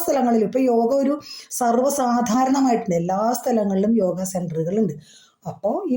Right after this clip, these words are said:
പ്രായമായ അച്ഛനമ്മമാർക്ക് വേണ്ടിയിട്ട് അങ്ങനെയുള്ള എന്തെങ്കിലുമൊക്കെ കണ്ടുപിടിക്കുക, അവരെ ചെയ്യിപ്പിക്കുക. എനിക്കിപ്പോ അതിനെക്കുറിച്ചുള്ള അറിവ് ഉ-, ഉണ്ടായത് കൊണ്ടും അനുഭവം ഉണ്ടായത് കൊണ്ടുമാണ് ഞാനിത് പറയുന്നത്. എനിക്ക് തന്നെ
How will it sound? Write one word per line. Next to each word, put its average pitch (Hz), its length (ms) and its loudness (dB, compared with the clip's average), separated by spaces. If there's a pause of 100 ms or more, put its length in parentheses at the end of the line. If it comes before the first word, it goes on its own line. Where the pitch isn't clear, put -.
(100)
പ്രായമായ 220 440 2
അച്ഛനമ്മമാർക്ക് 214 1000 0
വേണ്ടിയിട്ട് 208 440 0
അങ്ങനെയുള്ള 220 360 2
എന്തെങ്കിലുമൊക്കെ 233 440 2 (100)
കണ്ടുപിടിക്കുക, 226 440 0
അവരെ 226 200 2
ചെയ്യിപ്പിക്കുക. 185 680 -2 (340)
എനിക്കിപ്പോ 233 320 2
അതിനെക്കുറിച്ചുള്ള 262 680 0
അറിവ് 220 380 2 (120)
ഉ-, 214 240 0
ഉണ്ടായത് 202 500 2
കൊണ്ടും 233 360 2 (100)
അനുഭവം 214 600 2
ഉണ്ടായത് 185 340 2
കൊണ്ടുമാണ് 180 460 -4 (500)
ഞാനിത് 185 360 -2
പറയുന്നത്. 165 440 -2 (100)
എനിക്ക് 214 320 -2
തന്നെ 277 280 2